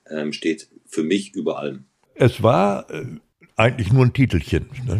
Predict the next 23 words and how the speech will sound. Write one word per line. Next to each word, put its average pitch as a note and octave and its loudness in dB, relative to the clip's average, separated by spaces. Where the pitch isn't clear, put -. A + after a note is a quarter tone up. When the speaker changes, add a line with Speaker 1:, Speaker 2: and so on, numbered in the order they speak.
Speaker 2:
Also, - -4
äh, G2+ -4
sagen F2+ 0
wir D#2 2
mal, D#2 2
im, - -10
im E2+ -10
Verhältnis G2 4
zu G2+ 0
den F#2 2
Titeln, G#2+ 4
die F2+ 2
noch F2 4
möglich A#2 4
sind D#2 0
in C2+ -6
der D2 -4
Saison, E2+ 2
zählt B2 4
das G#2 2
nicht G#2+ -2
so E2 0
viel. - -6